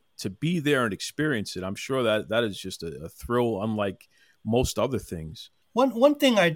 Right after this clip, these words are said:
Speaker 2: one thing I tried to do and coordinate with, with the sports editor, uh, when I worked previously at the Japan Times was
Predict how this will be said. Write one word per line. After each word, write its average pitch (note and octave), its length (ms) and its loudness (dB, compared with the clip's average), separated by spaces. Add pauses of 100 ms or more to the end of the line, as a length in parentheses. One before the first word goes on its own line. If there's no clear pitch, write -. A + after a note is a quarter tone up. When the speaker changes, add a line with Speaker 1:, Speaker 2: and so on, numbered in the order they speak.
(160)
Speaker 2:
one A#3+ 220 4
thing C4 120 6
I G3 80 8
tried F#3 420 4
to F3 100 0
do D#3+ 420 6
and D3+ 160 2
coordinate D#3+ 460 2
with, C#3+ 320 0 (400)
with E3 220 -2
the D3+ 160 2
sports - 380 -2
editor, D3 520 2 (520)
uh, C#3+ 180 6
when D3+ 160 4
I D3 80 6
worked E3+ 280 2
previously F#3+ 400 2
at D3+ 80 2
the D3 80 -4
Japan C#3+ 380 2
Times D#3 440 2
was C#3+ 440 4